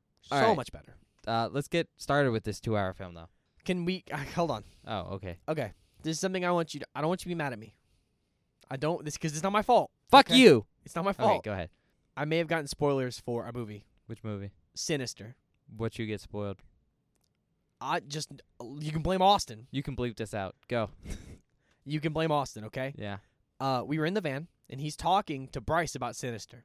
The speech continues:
Speaker 2: And I'm sitting there, so I, I plug my ears. Of course, I plug my ears. I did the thing, I was, I plug my ears, it's fine. And Austin says, "Hey, you're good." So I go, "I unplug my ears." And Bryce goes, "Yeah, that lawnmower scene really fucked me up." And I was like, "God damn it!"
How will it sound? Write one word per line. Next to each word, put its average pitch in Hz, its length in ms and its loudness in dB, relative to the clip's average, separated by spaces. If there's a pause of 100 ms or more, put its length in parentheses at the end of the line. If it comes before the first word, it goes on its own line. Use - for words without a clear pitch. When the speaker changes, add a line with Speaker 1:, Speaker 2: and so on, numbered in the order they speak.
(140)
Speaker 2:
And 113 80 -16
I'm 131 60 -10
sitting 202 240 0
there, 127 180 -6
so - 120 -8
I, 120 40 -6 (320)
I 147 40 -8
plug 180 260 2
my 147 100 -2
ears. 110 400 -12 (260)
Of - 60 -20
course, 302 280 2
I 190 60 -2
plug 262 180 4
my 254 80 0
ears. 214 180 -2
I - 100 -4
did 202 160 -10
the 208 40 -12
thing, 220 160 -4
I - 20 -2
was, 220 140 -6
I 175 60 -4
plug 196 180 -2
my 202 100 -4
ears, 202 120 -4
it's 196 120 -10
fine. 165 180 -2 (640)
And 151 100 -2
Austin 190 200 0
says, 185 160 0
"Hey, 233 140 2
you're 208 200 2
good." 165 360 2 (440)
So - 120 -8
I 156 80 2
go, 151 220 0
"I 202 180 2
unplug 214 200 0
my 185 100 0
ears." 160 320 -4 (300)
And - 120 -8
Bryce 208 220 2
goes, 139 260 -4
"Yeah, 143 120 0
that 220 180 2
lawnmower 160 400 2
scene 135 220 -6
really 151 320 -4
fucked 175 220 0
me 143 160 0
up." 160 260 4
And 143 80 -2
I 160 40 2
was 185 120 2
like, 226 120 0
"God 302 200 8
damn 349 260 8
it!" - 380 -4